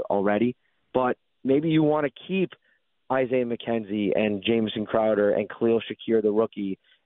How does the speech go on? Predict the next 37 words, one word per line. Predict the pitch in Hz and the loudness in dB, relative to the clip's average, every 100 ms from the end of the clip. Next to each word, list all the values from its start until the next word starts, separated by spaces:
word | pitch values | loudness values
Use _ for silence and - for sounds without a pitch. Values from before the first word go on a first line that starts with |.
| - | -2
and | 117 | 2
maybe | 123 135 | 2 2
there's | 139 127 | 0 0
just | 139 - | -2 -2
not, | 139 90 | -2 0
maybe | 131 | 2
you | 147 | 2
wanna | 147 147 | 0 -2
keep | 160 | -4
Marquez | 135 143 156 143 | -2 -2 0 -2
Stevenson | - 156 165 123 | -4 -6 -4 -4
because | 101 - 123 117 _ _ | -4 -2 -2 -4 _ _
you | 123 | -8
think | 120 131 | -4 -4
he | 131 | 0
can | 143 | 0
return | 139 131 143 131 | 2 0 0 0
kicks, | - 147 - | 0 0 -2
or | 123 | -10
you | 113 | -10
could | 131 | -8
think | - 127 | -6 -6
he, | 139 131 - _ _ | -6 -12 -12 _ _
you | 135 | -2
think | 143 139 | -2 -2
he | |
can | 160 | 0
add | 151 139 | 0 2
an | 139 | 0
element | 139 135 127 123 | 2 0 -4 -2
to | |
that | 123 123 - | -2 -2 -6
deep, | 131 - _ _ _ | -10 -12 _ _ _
deep, | 143 139 - | -4 -4 -2
uh, | 127 120 113 101 92 - | 0 2 0 0 -4 -4
passing | 131 160 151 120 | -4 -4 -6 -4
game. | 104 101 | -4 -4